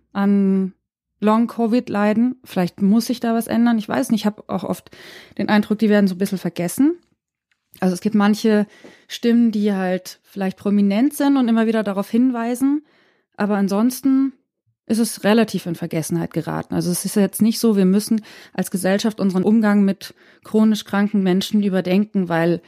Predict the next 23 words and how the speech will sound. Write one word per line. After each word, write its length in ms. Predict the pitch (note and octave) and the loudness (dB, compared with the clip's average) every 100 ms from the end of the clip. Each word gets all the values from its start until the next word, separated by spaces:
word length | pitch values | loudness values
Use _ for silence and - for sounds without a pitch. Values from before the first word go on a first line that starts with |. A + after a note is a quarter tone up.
| _ _ | _ _
jetzt 140 | - - | -12 -8
ist 180 | F#3+ - | -6 -4
durch 400 | F#3 E3+ - - | -4 -4 -10 -12
Corona 560 | G3 F3+ F#3+ G#3+ G#3 G3 | -10 -2 0 2 2 2
sind 160 | F#3+ | 0
jetzt 160 | F#3 - | -2 -2
noch 100 | G3+ | 0
mal 120 | G3+ | 0
mehr 200 | F#3+ G3 | 0 0
dazugekommen 760 | F#3+ F3+ - G#3+ G3+ G#3+ G#3+ G#3+ | 0 -2 -4 -6 -2 0 2 2
und 160 | F3+ | 0
irgendwie 360 | G3 G3 F#3+ F#3+ - _ _ - | -2 -2 0 -2 -6 _ _ -4
geht 140 | G#3+ | -2
es 120 | A3 | 0
ja 80 | G3 | 0
nicht 200 | G3 - | -2 0
an, 160 | G3 G#3+ | 0 0
dass 120 | G3 | 0
diese 220 | G3 F#3 | -4 0
Leute 560 | F3+ F#3 F#3 F#3+ F3 E3+ _ _ _ _ _ _ _ _ | 2 2 0 0 -2 -4 _ _ _ _ _ _ _ _
so 180 | G3 | 0
hinten 260 | G3 G3+ F3+ | 2 2 2
runterfallen. 720 | G3+ G#3+ F3+ - E3 D#3 F#3 | 2 2 0 -4 -10 -8 -10